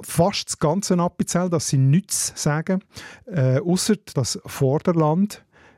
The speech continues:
die, die sagen nichts, wie sonst im Sankt Gallischen eigentlich. Und so die Region Herisau, die sagen auch nichts. Also, äh, es hat nichts genützt. Und die Innerrhoder und die anderen Ausserrhoder, die sagen, es hat nichts genützt.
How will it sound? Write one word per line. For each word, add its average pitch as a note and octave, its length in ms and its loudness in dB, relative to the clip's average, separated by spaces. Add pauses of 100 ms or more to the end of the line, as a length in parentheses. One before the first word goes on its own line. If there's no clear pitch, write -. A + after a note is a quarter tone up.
(200)
die, C#3+ 100 -2
die C3+ 140 -2
sagen A2+ 300 0
nichts, B2 460 0 (100)
wie A#2 120 0
sonst A#2 280 -2
im B2+ 100 -2
Sankt G#2+ 240 -6
Gallischen C#3+ 460 0
eigentlich. C#3+ 260 0 (380)
Und C3+ 160 0
so C3+ 120 0
die B2 100 -2
Region A#2+ 300 2
Herisau, C#3+ 560 2
die C#3 120 -2
sagen A2 260 -2
auch A#2+ 140 -2
nichts. D3 580 2 (560)
Also, A2 180 -4
äh, A#2+ 120 0 (180)
es G#2 160 -2
hat A#2+ 180 -2
nichts D3+ 440 2
genützt. - 560 0 (480)
Und B2 400 -2
die D#3 60 4
Innerrhoder F3+ 500 2
und B2 160 -2
die B2 60 0
anderen C#3 400 0
Ausserrhoder, B2+ 400 -2
die A#2 80 -2
sagen, G#2+ 240 -2
es - 140 -6
hat A#2 80 -8 (120)
nichts - 380 -2
genützt. - 440 -2